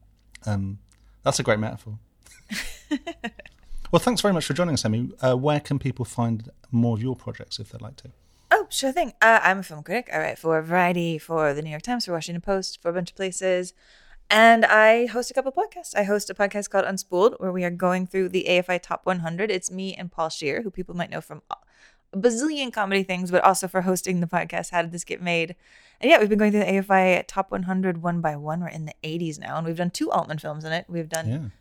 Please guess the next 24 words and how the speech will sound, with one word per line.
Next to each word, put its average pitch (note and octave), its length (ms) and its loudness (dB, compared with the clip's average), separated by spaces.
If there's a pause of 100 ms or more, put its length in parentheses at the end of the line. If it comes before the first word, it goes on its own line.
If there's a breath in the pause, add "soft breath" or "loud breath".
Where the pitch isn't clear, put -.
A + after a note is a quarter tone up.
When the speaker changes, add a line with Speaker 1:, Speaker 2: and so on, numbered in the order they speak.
(160)
Speaker 2:
mash A#3 420 0
and G3 300 -2
Nashville. - 580 -6 (320)
And A3+ 100 2
I C4 40 8
also C#4 240 2
do A3+ 240 2
a G#3 60 2
podcast A#3 440 0
where A3 180 6
Martin G#3 300 0
does A3 160 2
the G#3+ 60 2
music A#3 320 0
for - 140 -2
it. D#3 80 2
It's F3 120 -4
called F3+ 280 0
Zoom. G3 220 2
Speaker 1:
Yeah. D3+ 220 2 (320 soft breath)
Speaker 2:
It's G#3+ 200 2
a G#3+ 40 -2
miniseries A3 500 4
part, F#3+ 240 0